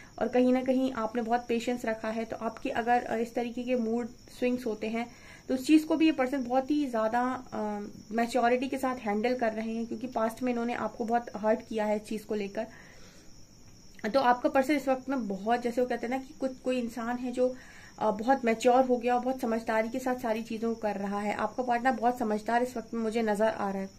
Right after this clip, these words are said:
ठीक है। इनके साथ अगर आप patience बनाएंगे ना, थोड़ा cooperate करेंगे, तो आपका condition बहुत ठीक हो जाएगा, क्योंकि यहाँ पर Four of Wands की एनर्जी है।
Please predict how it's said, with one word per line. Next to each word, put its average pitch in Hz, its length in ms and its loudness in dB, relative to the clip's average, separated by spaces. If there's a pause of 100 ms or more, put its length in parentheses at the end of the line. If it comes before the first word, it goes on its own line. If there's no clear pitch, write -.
(480)
ठीक 214 120 0
है। 254 60 6
इनके 247 220 4
साथ 262 200 4
अगर 262 160 4
आप 262 160 0
patience 262 400 0
बनाएंगे 233 340 0
ना, 262 60 0
थोड़ा 254 180 0
cooperate 240 460 2
करेंगे, 233 280 -2
तो 247 100 0
आपका 233 180 -2
condition 233 360 -4
बहुत 233 240 -4
ठीक 254 160 -2
हो 214 80 2
जाएगा, 214 280 0
क्योंकि 233 260 -10
यहाँ 233 140 -2
पर 247 120 -4
Four 226 320 -8
of 208 100 -10
Wands 220 180 -8
की 254 100 -6
एनर्जी 220 360 -6
है। - 360 -10